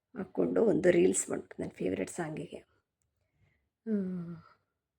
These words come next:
ನನಗೇನು ಕೇಕ್ ಗೀಕ್ ಎಲ್ಲ ಕಟ್ ಮಾಡ್ಕೊಳ್ಳೋದು ಏನು ಇಷ್ಟ ಆಗಲ್ಲ. ನಮ್ಮ ಮನೆಯವ್ರು ವಿಶ್ ಮಾಡಿದ್ರು.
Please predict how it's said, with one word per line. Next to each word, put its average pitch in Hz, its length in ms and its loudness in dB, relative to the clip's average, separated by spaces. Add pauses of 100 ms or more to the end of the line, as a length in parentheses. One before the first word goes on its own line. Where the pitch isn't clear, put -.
(2250)
ನನಗೇನು 185 420 6
ಕೇಕ್ 185 260 2
ಗೀಕ್ - 160 -2
ಎಲ್ಲ 175 160 6
ಕಟ್ 165 260 -6
ಮಾಡ್ಕೊಳ್ಳೋದು - 600 -4
ಏನು 175 120 -4
ಇಷ್ಟ 180 200 -8
ಆಗಲ್ಲ. 160 260 -8 (840)
ನಮ್ಮ 190 140 4
ಮನೆಯವ್ರು 180 220 2
ವಿಶ್ - 200 -6
ಮಾಡಿದ್ರು. 151 600 -4